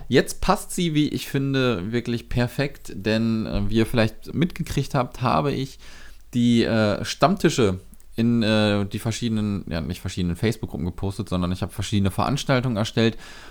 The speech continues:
wo ihr, äh, mit mir auch zusammen zusammenkommen könnt und ein Feierabendbier oder was auch immer trinkt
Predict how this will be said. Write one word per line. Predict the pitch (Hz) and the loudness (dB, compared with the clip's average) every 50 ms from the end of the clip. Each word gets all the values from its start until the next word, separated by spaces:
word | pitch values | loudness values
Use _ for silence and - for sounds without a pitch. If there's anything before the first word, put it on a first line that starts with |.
| - - | -12 -8
wo | 110 101 107 123 135 156 147 - - | -4 0 4 6 6 6 6 4 2
ihr, | - 135 139 151 147 143 147 131 - - | 0 4 6 6 8 8 6 4 2 0
äh, | - 95 117 117 113 | 0 2 2 4 4
mit | 113 120 139 135 135 - 107 | 4 4 2 2 0 0 0
mir | 110 113 117 123 151 156 147 - - | 2 4 4 6 6 4 4 4 2
auch | 104 123 120 - | 2 0 0 -2
zusammen | - - 117 110 113 110 117 | -4 -4 -2 0 0 0 0
zusammenkommen | - - 107 120 139 156 156 147 143 143 - 143 131 131 123 - | -2 -2 0 0 0 0 0 -4 -6 -4 -4 -4 -2 -2 -4 -2
könnt | - 131 123 123 127 - | 0 0 0 0 0 -2
und | - - 113 - | -4 -4 -6 -4
ein | - 101 | -4 -6
Feierabendbier | - - 131 127 117 101 90 101 110 113 110 - - 113 113 101 | -4 0 2 2 2 2 2 2 0 -2 -2 -4 -2 0 0 0
oder | 101 101 95 | 2 0 0
was | 98 110 - | 0 0 -2
auch | 107 - | -2 -2
immer | - 104 107 104 | 0 0 0 0
trinkt | - - 110 104 101 - | 0 0 -2 -2 -2 -4